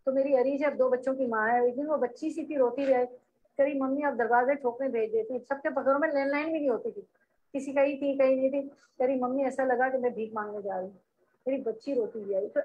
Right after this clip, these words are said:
ये आलम हो जाता। बच्ची जिसको उसके मुंह से निकल गया, छोटी सी सात, आठ, नौ साल की बच्ची, उसने कहा, "मैं भीख मांग रही हूँ,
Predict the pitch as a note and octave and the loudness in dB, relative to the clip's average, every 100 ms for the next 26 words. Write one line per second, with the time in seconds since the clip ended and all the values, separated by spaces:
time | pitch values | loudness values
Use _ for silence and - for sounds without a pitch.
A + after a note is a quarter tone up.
0 | C4 C#4 A3+ G3 F#3 F3+ F3+ _ _ _ | 2 4 4 2 -2 -4 -6 _ _ _
1 | _ - C4 C4+ D4+ F#4 E4 C4+ - F4 | _ 0 2 4 2 0 0 -4 2 2
2 | E4 - _ _ - C4+ C#4 F4 D#4 F#4 | 2 -4 _ _ -10 -6 -2 2 2 2
3 | G#4+ F4 C#4 A#3+ A3 - F4 F#4 F#4 E4 | 0 2 2 2 0 0 -4 -2 0 4
4 | C#4+ E4 E4 D#4+ D#4 E4 E4 D#4+ D#4+ F#4 | 4 6 2 2 2 0 0 -4 -2 -4
5 | E4+ F4+ F#4 F4+ C4 C#4+ G4 A4 F#4 F4 | -2 2 2 2 0 -2 -2 -2 -2 -6